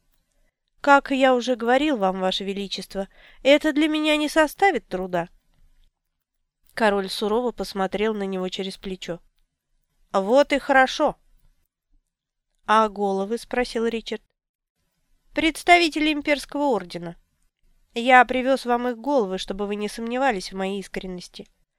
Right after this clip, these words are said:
Я подумал, что это подходящий ответ тем, кто насылает чуму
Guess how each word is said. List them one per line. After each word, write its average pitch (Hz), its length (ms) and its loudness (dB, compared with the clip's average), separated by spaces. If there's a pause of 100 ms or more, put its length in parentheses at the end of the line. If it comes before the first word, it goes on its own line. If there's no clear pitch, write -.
(280)
Я 311 200 4
подумал, 359 460 2
что - 180 -2
это 370 160 0
подходящий 349 640 0
ответ 208 340 -2
тем, 269 280 -2
кто - 240 -6
насылает 202 540 -2
чуму 233 460 -6